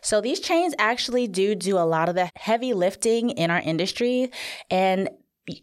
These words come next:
guys, their marketing, their marketing brings in new potential clients who are completely new to waxing altogether.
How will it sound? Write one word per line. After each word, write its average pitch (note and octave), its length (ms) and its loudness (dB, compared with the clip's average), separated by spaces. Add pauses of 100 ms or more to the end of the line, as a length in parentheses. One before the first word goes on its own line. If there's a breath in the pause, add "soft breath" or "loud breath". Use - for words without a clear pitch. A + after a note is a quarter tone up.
(100)
guys, C3+ 320 -4
their G#3+ 180 2
marketing, G3 680 0
their G3 160 0
marketing A#3 540 0
brings G3+ 380 -2
in E3+ 420 0
new F3 280 -2
potential G3 480 -4
clients F3 480 -2
who G#3 180 -2
are F#3+ 100 0
completely F#3+ 720 -2
new F3+ 120 -6
to F3+ 200 -2
waxing D#3+ 560 -2
altogether. D3+ 760 -2